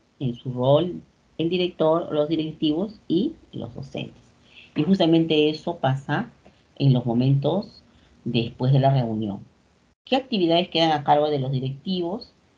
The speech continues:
Identificar las necesidades, ¿no? de aprendizaje de los estudiantes,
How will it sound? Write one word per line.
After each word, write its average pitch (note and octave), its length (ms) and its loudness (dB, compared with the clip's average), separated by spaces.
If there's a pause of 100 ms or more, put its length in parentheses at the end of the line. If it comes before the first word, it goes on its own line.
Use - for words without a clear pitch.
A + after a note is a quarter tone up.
(320)
Identificar C3 880 0
las D3+ 140 -6
necesidades, C3+ 1040 0 (120)
¿no? C#3 260 -6 (280)
de C#3+ 100 -6
aprendizaje C#3 800 0
de C#3 180 0
los C#3+ 360 -4 (520)
estudiantes, D3 840 2